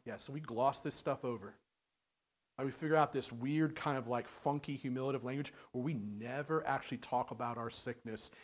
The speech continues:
in real terms. It's kinda like you go to the doctor and the doctor's like, "So what's wrong with you?" And you're like, "Well, you know, I just, I just been feeling a little cruddy this week." "Oh, well, tell me about that." "Oh, well, I just been feeling a little cruddy. I, I think I need to go home to my wife."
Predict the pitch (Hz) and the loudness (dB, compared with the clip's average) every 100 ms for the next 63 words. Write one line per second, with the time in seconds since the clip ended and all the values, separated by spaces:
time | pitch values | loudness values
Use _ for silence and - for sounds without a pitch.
0 | - 147 127 120 113 - 117 107 - - | -6 -4 0 0 -2 -4 -6 -6 -8 -16
1 | - - - 165 - 202 196 175 143 165 | -18 -14 -2 -2 2 2 4 2 4 6
2 | 151 120 127 147 151 143 117 120 - 135 | 6 4 6 6 6 0 -2 -4 -2 -2
3 | - 151 151 147 165 156 110 107 117 113 | 2 2 4 2 2 0 -4 -6 -6 -6
4 | 156 151 156 127 120 113 127 131 - - | -2 -2 0 -2 -2 -4 -6 -10 -12 -20
5 | - - - 110 123 113 107 - 110 120 | -14 -12 -10 -8 -6 -4 -6 -6 -4 -4
6 | - 139 - 160 139 - 202 123 110 107 | -6 -6 -2 0 0 0 0 2 0 -4
7 | 101 - 120 113 107 127 120 - 120 123 | -8 -6 -6 -4 -6 -8 -10 -8 -8 -6
8 | 123 123 - 131 127 107 104 131 - 113 | -4 -6 -4 -4 -2 -6 -8 -10 -8 -8
9 | 107 98 104 101 92 92 92 | -8 -8 -10 -10 -12 -14 -14